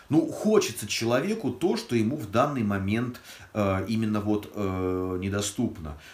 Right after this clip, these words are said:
Но советская, м, э, культура, на самом деле, она создала уникальный пласт, э, внесла уникальный вклад в мировую культуру и в плане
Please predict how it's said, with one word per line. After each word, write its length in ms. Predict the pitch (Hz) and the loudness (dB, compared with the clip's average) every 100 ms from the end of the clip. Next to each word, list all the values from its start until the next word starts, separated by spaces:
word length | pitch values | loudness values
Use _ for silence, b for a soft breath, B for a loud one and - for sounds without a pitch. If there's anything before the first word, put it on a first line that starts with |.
| B | B
Но 340 | 101 104 98 95 | 2 4 2 -2
советская, 920 | - 107 160 160 - 117 107 98 87 - | -2 0 0 -4 -2 0 2 0 -4 -8
м, 200 | 104 98 | -4 -2
э, 300 | 95 90 87 - | -2 -2 -4 -4
культура, 600 | 104 95 - 147 220 185 | -4 -4 -2 0 0 0
на 120 | 101 | -2
самом 400 | 92 101 104 95 | -2 -2 -2 -2
деле, 340 | 90 117 143 107 | 0 0 2 2
она 520 | 107 92 98 143 135 - - - - _ - - - - - - - | 0 0 0 0 0 -10 -20 -20 -20 _ -20 -20 -20 -20 -18 -12 -6
создала 480 | 85 90 104 - B 98 | -2 6 8 8 B 0
уникальный 640 | 98 104 113 160 170 147 110 | 4 6 6 10 10 10 4
пласт, 560 | 107 107 117 92 - B B B | 4 10 10 10 2 B B B
э, 80 | 92 | 0
внесла 380 | 90 101 123 131 | 4 4 6 6
уникальный 560 | 123 123 123 170 156 113 | 6 2 4 4 4 2
вклад 520 | - 120 110 92 95 | 2 6 6 6 0
в 420 | 87 98 104 101 | 0 4 6 6
мировую 500 | 101 107 113 117 117 | 4 4 4 6 4
культуру 560 | 110 107 95 151 147 113 | 4 2 4 4 4 2
и 180 | 123 104 | 2 0
в 100 | - | 6
плане 460 | 127 127 113 98 | 6 8 6 2